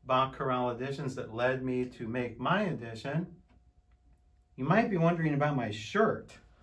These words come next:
<laughs> Led Zeppelin, United States of America, nineteen seventy-seven. I'm wearing the shirt,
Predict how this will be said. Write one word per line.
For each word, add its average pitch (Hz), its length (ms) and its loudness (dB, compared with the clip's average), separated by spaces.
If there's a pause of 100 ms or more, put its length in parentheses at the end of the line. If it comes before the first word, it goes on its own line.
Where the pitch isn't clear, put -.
(180)
<laughs> - 1080 -12
Led 165 560 4
Zeppelin, 160 760 0 (680)
United 123 380 -4
States 131 300 -4
of - 60 -12
America, 127 640 -2 (400)
nineteen 151 440 -2
seventy-seven. 139 760 -2 (1200)
I'm 131 60 -6
wearing 143 240 2
the 123 80 0
shirt, 143 420 -2